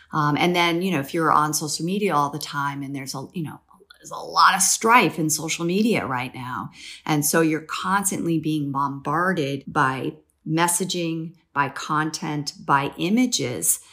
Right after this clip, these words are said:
that can be traumatic, that can be angering, that can cause anxiety. It's a lot coming at us. And so I think we need to be very intentional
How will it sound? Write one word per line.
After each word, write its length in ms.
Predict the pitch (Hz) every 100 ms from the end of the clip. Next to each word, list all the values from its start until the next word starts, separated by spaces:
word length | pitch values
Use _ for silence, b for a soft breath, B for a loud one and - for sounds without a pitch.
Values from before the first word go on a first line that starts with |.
| B B
that 160 | 139
can 140 | - 143
be 120 | 131
traumatic, 840 | - - 143 143 156 185 202 202 -
that 120 | 131
can 140 | 143
be 180 | 135 -
angering, 680 | - 151 165 170 180 180 180
that 100 | 139
can 160 | - 127
cause 400 | - 139 151 147
anxiety. 880 | 131 139 151 151 165 175 190 185 -
It's 140 | 185 190
a 40 |
lot 400 | 175 208 269 -
coming 320 | - 180 180
at 180 | 175 202
us. 300 | - - - 156
And 160 | 151
so 180 | 151 156
I 160 | 147 170
think 220 | 175 156
we 140 | 165 165
need 400 | 165 175 190 185
to 100 | 147
be 280 | 151 147 135
very 420 | 147 156 170 190
intentional 800 | - 175 - 185 202 - 139 131